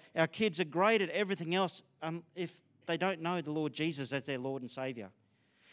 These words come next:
And once again, what he says there is not, he doesn't say, "Go and tell them. Go and yell at them. Go and speak at them." He says, "Train them."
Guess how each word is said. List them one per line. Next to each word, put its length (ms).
And 160
once 220
again, 320
what 180
he 140
says 400
there 180
is 200
not, 220
he 100
doesn't 240
say, 440
"Go 220
and 140
tell 320
them. 240
Go 160
and 120
yell 340
at 120
them. 280
Go 140
and 80
speak 600
at 160
them." 220
He 120
says, 240
"Train 540
them." 160